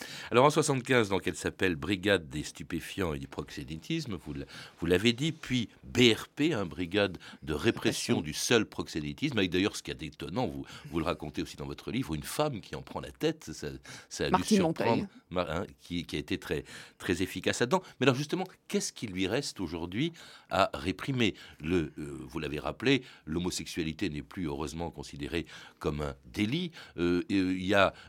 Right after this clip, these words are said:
Speaker 2: euh, énormément de choses qui ont évolué dans ce domaine. Euh, il est interdit aujourd'hui de, de, de ficher, euh, comme ça les, les gens. Euh, qu'est-ce qui reste à réprimer aujourd'hui ? Bon, le proxénétisme, bien sûr.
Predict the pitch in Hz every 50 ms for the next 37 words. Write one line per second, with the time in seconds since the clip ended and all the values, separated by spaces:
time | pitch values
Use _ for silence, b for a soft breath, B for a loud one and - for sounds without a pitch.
0 | B 85 92 - - 110 110 107 92 101 92 90 90 90 82 - - 101 85 -
1 | - - 73 69 - 90 78 67 98 101 101 127 165 175 143 104 90 78 73 76
2 | 95 101 127 160 190 196 175 - B B B B B 87 95 - - 104 101 101
3 | 92 - 95 90 - - 98 85 80 80 76 92 104 98 90 80 78 78 - 87
4 | 78 78 73 82 90 87 73 71 76 67 B B B B B - 80 78 73 76
5 | 80 73 - - 90 - - - 101 95 85 78 73 73 73 67 - 80 76 -
6 | - 90 76 69 71 73 69 71 76 76 71 - 143 175 175 B B B B B
7 | B 95 92 - - 156 165 - - - - 101 82 92 127 147 147 - - 98
8 | 87 87 82 - - - 78 82 101 117 110 87 - - 78 69 - 73 73 -
9 | 80 80 82 - - - 104 - - 104 95 110 123 120 143 131 95 76 80 73
10 | 69 76 71 - - 76 67 64 -